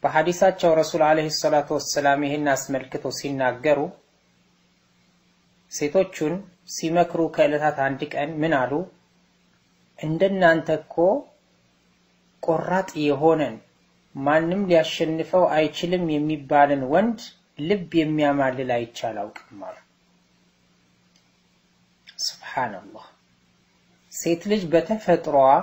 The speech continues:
በተፈጥሯ እንኳን ንግግሯን አሳምራ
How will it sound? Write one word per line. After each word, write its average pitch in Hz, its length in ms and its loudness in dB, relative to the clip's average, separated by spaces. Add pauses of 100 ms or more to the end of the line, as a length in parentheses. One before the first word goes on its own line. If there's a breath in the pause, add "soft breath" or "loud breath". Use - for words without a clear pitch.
(720)
በተፈጥሯ 151 640 0 (840)
እንኳን 165 320 2
ንግግሯን 160 600 2
አሳምራ 151 500 0